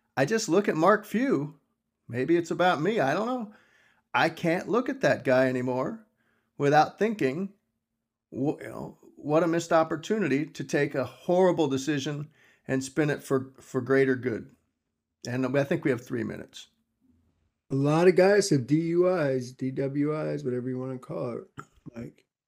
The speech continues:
Speaker 1: Mm-hmm. No, I'm not saying that he has to resign. Um, although that, you know, I just think that it has to hurt recruiting at some point. It has to hurt the trust factor for anybody because he's the one, he's the adult in the room.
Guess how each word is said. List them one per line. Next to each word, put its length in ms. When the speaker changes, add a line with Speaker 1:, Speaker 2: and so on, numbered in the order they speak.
Speaker 1:
Mm-hmm. 360
No, 100
I'm 140
not 240
saying 240
that 140
he 80
has 200
to 140
resign. 640
Um, 760
although 360
that, 420
you 60
know, 180
I 240
just 240
think 160
that 480
it 180
has 280
to 100
hurt 200
recruiting 720
at 120
some 220
point. 400
It 100
has 260
to 120
hurt 320
the 180
trust 460
factor 480
for 220
anybody 340
because 320
he's 280
the 100
one, 240
he's 260
the 140
adult 360
in 100
the 100
room. 380